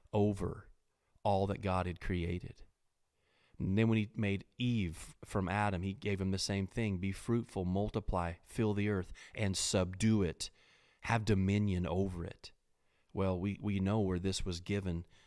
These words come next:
and delivered unto Satan, the usurper. And we see that in the garden when we see Satan come. Um, and what does Adam do?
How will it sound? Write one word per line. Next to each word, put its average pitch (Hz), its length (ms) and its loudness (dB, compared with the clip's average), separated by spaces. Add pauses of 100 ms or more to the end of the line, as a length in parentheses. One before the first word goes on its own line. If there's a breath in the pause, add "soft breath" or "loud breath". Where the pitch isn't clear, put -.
(240 soft breath)
and 107 140 0
delivered 92 500 2
unto 85 220 0
Satan, 107 460 -4
the 90 100 0
usurper. 92 720 0
And 92 100 0
we 95 80 -2
see 117 240 -2
that 95 220 0
in 92 240 0 (360 loud breath)
the 95 100 -2
garden 101 540 2 (300 loud breath)
when 95 380 2
we 95 120 2
see 98 380 0
Satan 101 560 -4
come. 87 500 -2 (720 loud breath)
Um, 98 340 0
and 98 220 0
what 95 220 0
does 92 280 0
Adam 92 380 -2
do? 90 320 -2